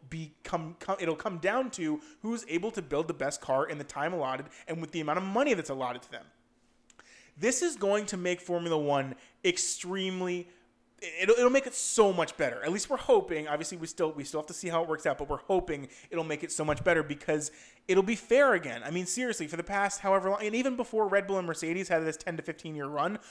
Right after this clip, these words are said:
before that, it was McLaren and Ferrari who were, who ever since, you know, two thousand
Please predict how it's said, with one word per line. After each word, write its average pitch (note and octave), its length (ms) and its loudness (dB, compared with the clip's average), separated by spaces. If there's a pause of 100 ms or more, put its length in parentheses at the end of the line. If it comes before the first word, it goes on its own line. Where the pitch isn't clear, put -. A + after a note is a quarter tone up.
(160)
before F3+ 320 -2
that, F#3 320 4
it - 20 2
was E3+ 160 2
McLaren F#3 540 2
and E3+ 100 -4
Ferrari D#3+ 400 4
who C#3 120 -4
were, C#3 280 -6
who C#3+ 260 -6 (380)
ever D#3 180 -2
since, D#3+ 280 -6
you D#3+ 80 -4
know, C#3 80 -2
two F#3+ 240 -4
thousand D#3 560 4